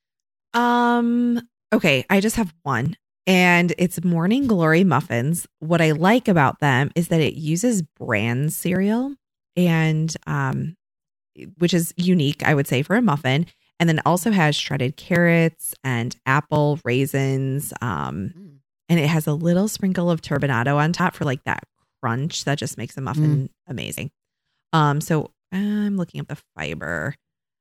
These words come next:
Speaker 1: Almost three grams of fiber per muffin, but they taste really good. Usually when muffins get too high in fiber, they get a little dry and,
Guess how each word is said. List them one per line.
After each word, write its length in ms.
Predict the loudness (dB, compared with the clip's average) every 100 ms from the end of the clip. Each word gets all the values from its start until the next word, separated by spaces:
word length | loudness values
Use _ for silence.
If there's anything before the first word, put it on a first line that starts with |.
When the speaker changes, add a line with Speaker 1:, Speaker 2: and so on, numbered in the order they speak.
| _ 0
Speaker 1:
Almost 260 | 0 0
three 140 | 0 0
grams 280 | 2 0 -2
of 80 |
fiber 260 | -4 -4 -4
per 140 | -6 -6
muffin, 420 | -4 -6 -8 -6
but 80 | 0
they 120 | 0
taste 640 | 2 0 2 2 0 -2 -12 -10
really 280 | -4 -2 -2
good. 320 | -2 -2 0
Usually 360 | 2 4 4 4
when 300 | 2 0 -2
muffins 300 | -4 -2 -4
get 200 | -6 -6
too 420 | -4 -2 0 -4 -8 _ _ _
high 80 | -4
in 140 | -4
fiber, 420 | -6 -8 -4 -4
they 100 | -4
get 120 | -4 -4
a 40 |
little 240 | -4 -6 -8 _
dry 440 | -4 0 4 4
and, 300 | 2 0 -4